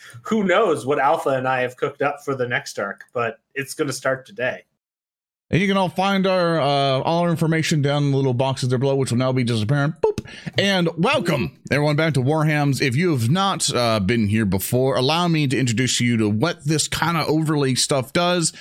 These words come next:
Speaker 2: And if you're listening to us on audio, welcome back. We hope you enjoy your drive home for this basically three-hour adventure. So, as you may have noticed, you guys can help contribute to the show, and we prioritize fun than someone's wallets here. So, once these, uh,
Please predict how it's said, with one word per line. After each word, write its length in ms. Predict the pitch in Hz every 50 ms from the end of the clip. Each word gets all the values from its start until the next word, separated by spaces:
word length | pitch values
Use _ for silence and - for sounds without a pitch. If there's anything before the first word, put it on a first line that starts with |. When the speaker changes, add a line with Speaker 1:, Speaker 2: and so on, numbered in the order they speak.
| - - -
Speaker 2:
And 120 | - 147
if 40 | 139
you're 120 | 151 147 160
listening 320 | 190 202 - - 180 160
to 140 | 139 160 151
us 160 | 147 131 135
on 100 | 131 123
audio, 400 | - 127 139 139 139 139 135 131
welcome 500 | 127 120 127 143 151 160 147 - 139 127
back. 320 | 113 127 135 135 135 135 -
We 140 | 110 107
hope 220 | 107 131 139 135 127
you 120 | 123 123 120
enjoy 380 | 117 107 104 113 113 113 113 110
your 220 | 107 92 98 101
drive 360 | 92 104 104 101 98 95 87
home 340 | 98 151 160 160 160 156 147 139 - - - - -
for 160 | - 131 131 127
this 320 | 123 117 110 - - -
basically 520 | - - 143 135 - 139 113 113 127 117
three-hour 760 | 98 - - 110 113 123 123 113 107 107 107 107 104 101 98
adventure. 720 | - 101 95 82 87 101 107 123 113 - 104 92 78 69 - - 117 - - - - - -
So, 440 | - - 180 170 160 160 160 156 151 151 - -
as 380 | - 180 214 240 247 214 208 196
you 460 | 202 196 185 185 180 185 180 175 139 107
may 140 | 117 147
have 140 | 156 151 143
noticed, 300 | 139 143 143 143 135 120
you 80 | 175 196
guys 240 | 196 185 185 170 -
can 140 | - 151
help 320 | 127 120 131 - 127 95 -
contribute 500 | - 123 117 107 - 120 110 104 117 98
to 60 | 110
the 80 | 104 107
show, 360 | 104 - - 98 90 95 92
and 120 | 98 98 104
we 120 | 113 113
prioritize 600 | - 160 170 180 180 175 143 - 139 135 131 -
fun 460 | - - 113 110 110 107 107 107 104
than 160 | 98 104 101
someone's 340 | 95 - 101 98 101 101 95
wallets 420 | 92 92 95 90 85 85 76 - -
here. 200 | 87 82 85 82
So, 280 | - 104 98 95 98
once 440 | 98 104 101 156 170 196 190 - -
these, 500 | - 180 180 175 170 160 139 135 - -
uh, 260 | 120 127 123 120 117